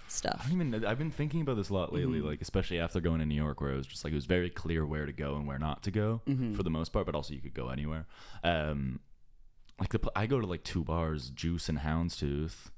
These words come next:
Speaker 1: Mm-hmm.
Speaker 2: you know?
Speaker 3: I mean, if
Speaker 2: And,
Speaker 3: I,
Speaker 2: like
Speaker 3: if it was someone new, I would probably, and again, this neighborhood does suck now as well, but
Speaker 2: Yeah.
Speaker 3: it still at least has, maybe for another couple of years of slight essence, would be, like, Kensington Market.
Speaker 2: Yeah, Kensington Market.
Speaker 1: Okay.
Speaker 3: Because it,
Speaker 2: Yeah.
Speaker 3: it at least, you know.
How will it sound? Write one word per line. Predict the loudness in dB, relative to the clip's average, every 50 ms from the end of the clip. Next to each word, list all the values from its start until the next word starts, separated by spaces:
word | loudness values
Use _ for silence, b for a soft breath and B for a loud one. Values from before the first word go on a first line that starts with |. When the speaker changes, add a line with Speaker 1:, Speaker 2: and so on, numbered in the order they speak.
| -10 B B B B -2
Speaker 1:
Mm-hmm. | 0 2 2 2 2 0 2 4 4
Speaker 2:
you | 4 6
know? | 4 4 4 4 4
Speaker 3:
I | 4
mean, | 4 4 2
if | 4 4
Speaker 2:
And, | 4 4
Speaker 3:
I, |
Speaker 2:
like | 4 2
Speaker 3:
if | 2 0
it |
was | 0 0 0 0
someone | 0 0 0 0 2 2
new, | 2 2 4
I | 2 2
would | 2 0 -2
probably, | -2 0 0 2 2 0 0 0 0 2 0 0 -2 -4 -8 -12 -16 -18 -18 -18 -18 -18 -16 -14 -2 2
and | 2 4 4
again, | 2 2 2 0 2 2
this | 0 0 2
neighborhood | 2 2 2 2 -2 0 2
does | 4 4 4 2 0
suck | -2 -2 0 0 0 0 -2 -6 -6
now | -4 -4 -2 -4 -6 -6 -8
as | -10 -8
well, | -6 -4 -2 -2 -2 -2 -2 0
but | 2 2
Speaker 2:
Yeah. | 4 2 2
Speaker 3:
it | 0 -2
still | -4 0 0 0 2 2 2
at | 2 2
least | 0 -2 -2 -2 -2 -2
has, | -2 -2 -2 -4 -4 -6 -8 -10 -10 -8 -6
maybe | -6 -6 -6 -6
for | -8 -8 -8
another | -6 -6 -6 -6 -8 -8
couple | -8 -8 -8 -6
of | -6 -6
years | -4 -6 -6 -6
of | -8 -8 -8
slight | -8 -8 -6 -6 -6 -6 -6 -8 -10
essence, | -8 -8 -6 -6 -6 -8
would | -8 -8
be, | -6 -6
like, | -6 -8 -8
Kensington | -8 -8 -6 -6 -8 -8 -6 -6
Market. | -6 -6 -8 -8 -12 -14 0 4
Speaker 2:
Yeah, | 4 6 6 4 2
Kensington | 0 0 0 0 0 -2 -2 -2 0
Market. | 2 2 4
Speaker 1:
Okay. | 4 4 2 2 2
Speaker 3:
Because | 2 2 4 4
it, | 2 4
Speaker 2:
Yeah. | 4 4
Speaker 3:
it | 4 4 2
at | 2 0
least, | 0 -2 -2 -2 -4 -6 -6 -8 -6 -4
you | -2 -2
know. | -2 -2